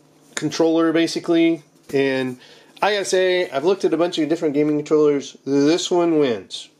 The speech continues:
all right? So if you came to this video to get one thing, this is probably the best gaming controller available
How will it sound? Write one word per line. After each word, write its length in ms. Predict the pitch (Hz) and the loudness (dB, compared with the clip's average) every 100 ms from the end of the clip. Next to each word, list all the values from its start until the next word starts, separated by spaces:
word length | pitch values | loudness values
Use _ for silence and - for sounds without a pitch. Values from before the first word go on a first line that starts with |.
| _ _ | _ _
all 100 | 117 | -2
right? 360 | 123 135 143 - | 0 2 0 -4
So 420 | - 147 135 123 - - _ | -2 0 0 -4 -12 -20 _
if 80 | 143 | -4
you 120 | 214 | -4
came 240 | - 233 240 | 0 0 2
to 80 | |
this 140 | 226 196 | -2 0
video 580 | 233 220 214 208 202 180 | 0 2 0 0 0 -4
to 100 | 160 | -2
get 160 | 170 | -2
one 300 | 139 185 196 | 0 -2 0
thing, 400 | 190 165 120 110 _ _ _ _ _ _ _ _ _ _ _ | 0 0 -2 -10 _ _ _ _ _ _ _ _ _ _ _
this 220 | 165 165 | -2 0
is 100 | 160 | -2
probably 280 | - 147 147 | 0 0 0
the 100 | 135 | -2
best 640 | 127 139 143 - - - - - | 0 0 0 -2 -8 -16 -18 -6
gaming 300 | 135 135 127 | -2 -2 -4
controller 480 | - 131 123 117 | -4 0 2 2
available 600 | 117 117 113 107 107 107 | 2 2 0 0 -2 -2